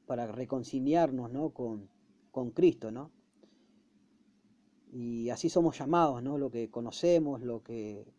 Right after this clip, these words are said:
por ahí tuvimos un encuentro como este apóstol Pablo con el Señor, ¿no?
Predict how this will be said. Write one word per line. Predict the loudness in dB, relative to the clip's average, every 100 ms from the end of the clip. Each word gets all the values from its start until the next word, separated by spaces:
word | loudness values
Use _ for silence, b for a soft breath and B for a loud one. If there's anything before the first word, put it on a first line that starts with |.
| _ _ _ _ _ _ _ _ _ _
por | 4
ahí | 6
tuvimos | 6 8 6
un | 4
encuentro | 4 8 8 6 -4
como | -4 -6 -8
este | -8 -8
apóstol | -8 -6 -4
Pablo | 2 2 2 0
con | -6
el | -10
Señor, | -10 -10 -10 -12
¿no? | -16